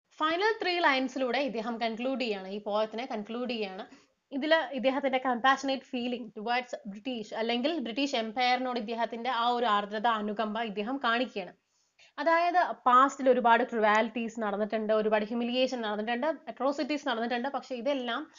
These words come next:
നമുക്ക് ഇപ്പോ കുറച്ച് മായ്ച്ചു കളയാം, നമുക്കതൊന്നും ഇനി ആലോചിക്കണ്ട. അതെല്ലാം, ആ ഒരു ആക്ഷൻ എല്ലാം ഹിസ്റ്ററി ബുക്കിലേക്ക്, ചരിത്ര താളുകളിലേക്ക്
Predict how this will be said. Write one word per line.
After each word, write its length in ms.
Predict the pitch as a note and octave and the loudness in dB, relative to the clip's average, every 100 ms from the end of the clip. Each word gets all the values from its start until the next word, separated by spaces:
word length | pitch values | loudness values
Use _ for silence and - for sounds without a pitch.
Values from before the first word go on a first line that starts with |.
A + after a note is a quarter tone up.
| - - - _ | -20 -20 -20 _
നമുക്ക് 360 | C4 D4 D#4+ E4+ | 0 2 4 2
ഇപ്പോ 480 | C#4 A3 D4+ E4 - C4 | 0 4 4 4 -2 -8
കുറച്ച് 180 | C#4 | -4
മായ്ച്ചു 420 | B3 A3+ A3+ A#3 C4+ | -2 2 2 2 4
കളയാം, 340 | G#3 F#3+ F3+ | 4 2 -4
നമുക്കതൊന്നും 680 | A#3 A3 B3 A#3+ A#3+ C4 E4 - _ _ | -8 -6 -2 -2 -2 -4 -6 -14 _ _
ഇനി 360 | C4 C4+ G4 - _ _ _ C#4+ | -4 -2 -2 -6 _ _ _ 6
ആലോചിക്കണ്ട. 600 | C#4+ D4+ C#4+ C#4+ B3+ G#3 | 8 8 8 4 4 2
അതെല്ലാം, 720 | F#3+ C4+ F4 D#4+ D#4+ A#3 G3 | 2 4 6 6 4 2 -2
ആ 240 | A3 B3 C4+ | -2 0 2
ഒരു 240 | C#4 C#4+ - - A#3 | 0 -2 -8 -2 0
ആക്ഷൻ 340 | A#3+ D4 B3+ | 2 0 0
എല്ലാം 420 | A#3+ A#3+ B3 C#4+ | 0 0 0 0
ഹിസ്റ്ററി 560 | A3 A#3 - C4 B3+ F3+ | -4 -8 0 0 0 -4
ബുക്കിലേക്ക്, 720 | G3 G#3+ C#4 B3+ A3 G3+ A3+ B3 - - | -8 -6 0 2 2 0 -4 -4 -12 -4
ചരിത്ര 340 | B3 B3+ C#4 | -2 -2 -2
താളുകളിലേക്ക് 880 | C#4+ B3 A3+ B3 C4 B3 G#3+ G#3+ | 0 4 4 4 0 0 -2 -2